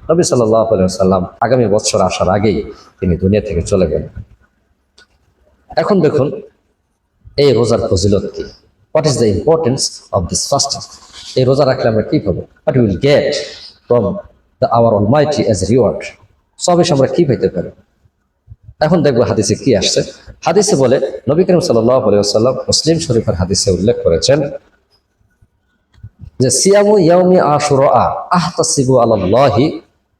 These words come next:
আইয়ুকাফিরাস সানাতাল্লাতী ক্বাবলাহু। সুবহানাল্লাহ।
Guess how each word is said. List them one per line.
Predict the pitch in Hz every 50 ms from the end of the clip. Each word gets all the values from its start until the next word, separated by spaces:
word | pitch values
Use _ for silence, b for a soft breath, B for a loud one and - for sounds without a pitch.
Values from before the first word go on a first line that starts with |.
| _ _ _ _ _ _ _ - _ _ _ _ _ _ _ _
আইয়ুকাফিরাস | 127 143 135 123 113 - - 165 170 165 170 160 139 127 110 104 110 - -
সানাতাল্লাতী | 147 160 170 165 160 165 151 127 104 107 101 - 98 92
ক্বাবলাহু। | - 110 95 90 82 78 - - - - - _ _ _ _ _ _ _ _ _ _ _ _ _ _ _
সুবহানাল্লাহ। | - - - 98 85 87 92 95 85 78 - -